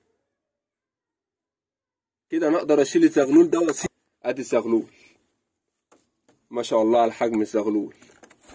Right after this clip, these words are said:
ولا بندي ادويه ولا بتدي اي حاجه، ولا محتاج مكملات ولا محتاج اي حاجه. لا، ده حجم زغلول طبيعي، طبيعي فعلًا بطريقه الاكل اللي احنا اتكلمنا عليها.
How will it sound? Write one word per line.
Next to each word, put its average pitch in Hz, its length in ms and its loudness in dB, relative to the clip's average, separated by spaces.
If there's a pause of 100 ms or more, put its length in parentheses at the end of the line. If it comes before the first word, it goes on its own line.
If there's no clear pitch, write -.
(500)
ولا 131 280 0
بندي 123 460 0
ادويه 135 340 4
ولا 135 220 2
بتدي 131 420 -2
اي 139 200 2
حاجه، - 400 -4 (340)
ولا 131 200 0
محتاج 131 320 -2
مكملات 123 800 0
ولا 131 160 2
محتاج 139 480 -4
اي 147 220 2
حاجه. 113 340 -4 (760)
لا، 123 160 -2
ده 127 120 -4
حجم 151 300 -2
زغلول 127 320 2
طبيعي، 131 540 0 (220)
طبيعي 127 380 2
فعلًا 104 420 -2
بطريقه 143 400 0
الاكل 135 260 -2
اللي 135 100 -2
احنا 127 160 -4
اتكلمنا 127 480 0
عليها. 110 380 0